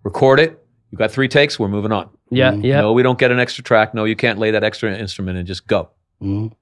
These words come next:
Speaker 1: And I was, I was really not well <laughs> liked at that point, but we got this really good, driving, ferocious,
Speaker 3: Mm.
Speaker 1: dirty rock album out of that.
Speaker 2: Mm-hmm.
Speaker 3: It's like, I think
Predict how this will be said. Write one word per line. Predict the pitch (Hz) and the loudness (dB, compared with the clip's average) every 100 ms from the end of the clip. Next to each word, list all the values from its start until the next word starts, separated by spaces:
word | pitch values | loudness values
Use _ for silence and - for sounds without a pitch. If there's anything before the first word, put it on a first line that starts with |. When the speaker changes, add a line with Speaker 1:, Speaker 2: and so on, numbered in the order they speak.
| _ | _
Speaker 1:
And | 98 95 90 | -6 -4 -2
I | 92 | -2
was, | 101 92 - - _ _ - | -4 -6 -10 -18 _ _ -10
I | 92 | -8
was | 90 87 | -8 -8
really | 90 92 92 90 92 - _ _ | -8 -6 -6 -6 -8 -14 _ _
not | 104 87 90 92 - | -10 -8 -6 -6 -8
well | 104 92 92 92 | -10 -8 -6 0
<laughs> | 156 | 2
liked | 156 160 - | 2 0 -4
at | 196 151 | -2 2
that | 170 160 | 2 0
point, | 127 175 139 - - - | 0 2 0 -2 -12 -2
but | 117 | 0
we | 117 | 2
got | 120 104 | 2 2
this | - 95 - _ - | 0 -10 -12 _ -14
really | 95 104 107 101 - | -8 -6 -6 -8 -8
good, | - 104 98 92 | -4 -2 -2 -6
driving, | - 98 92 95 95 98 95 92 _ _ _ _ _ _ | -12 -6 -2 -2 -2 -6 -10 -14 _ _ _ _ _ _
ferocious, | - 101 90 92 90 - 90 87 - - - | -6 -4 -2 -2 -2 -6 -6 -8 -12 -16 -10
Speaker 3:
Mm. | 95 98 107 - _ _ _ | -8 -6 -8 -14 _ _ _
Speaker 1:
dirty | - 92 92 92 90 85 _ _ _ _ - 90 | -6 -6 -6 -8 -10 -12 _ _ _ _ -18 -8
rock | 95 85 - | -6 -6 -8
album | 90 - 98 98 | -14 -12 -14 -14
out | 98 - | -18 -14
of | |
that. | |
Speaker 2:
Mm-hmm. | 123 120 123 113 _ _ _ | -12 -10 -10 -12 _ _ _
Speaker 3:
It's | 120 117 - | -8 -4 2
like, | 143 127 - | 4 4 0
I | 113 | -6
think | - 147 131 - | 0 -2 -2 -10